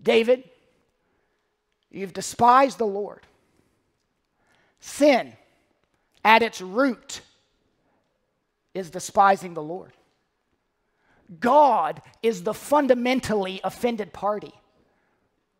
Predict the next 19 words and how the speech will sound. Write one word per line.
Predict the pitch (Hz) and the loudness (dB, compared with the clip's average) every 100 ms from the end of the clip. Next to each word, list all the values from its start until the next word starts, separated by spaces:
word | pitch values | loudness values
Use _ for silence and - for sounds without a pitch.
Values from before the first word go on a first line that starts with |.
| _ _ _ _ _ _ 170 | _ _ _ _ _ _ -6
David | 185 262 370 294 233 - - | 4 6 6 4 0 -8 2
is | 247 | 0
beginning | 175 220 233 320 302 | 2 4 6 6 4
to | 247 254 | 0 0
understand | 262 233 - 269 269 262 | 0 -2 0 2 4 2
the | 226 202 | 0 -2
depths | - 277 311 - - - - | 6 6 6 2 -10 -8 0
of | 247 | 2
which | 247 294 - | 4 0 2
his | 262 330 | 2 2
sin | - - 349 392 440 392 - _ _ _ _ _ _ _ _ _ | 0 -2 2 4 4 0 -8 _ _ _ _ _ _ _ _ _
offended | 190 - - 233 240 220 190 180 | -6 -6 -4 0 0 0 -6 -6
a | 170 | -6
holy | - 208 214 202 190 | -6 -4 -2 -2 -4
God. | 143 160 135 113 - - _ _ _ _ _ _ _ _ _ _ _ _ | -8 -10 -10 -12 -20 -20 _ _ _ _ _ _ _ _ _ _ _ _
Verse | 160 151 - | -12 -12 -16
ten. | 151 107 104 _ _ _ _ _ _ _ _ _ _ _ _ _ _ _ | -18 -20 _ _ _ _ _ _ _ _ _ _ _ _ _ _ _ _
"Now | - 233 262 | 2 6 6
therefore, | 226 202 - 160 - | 4 -2 -4 -12 -16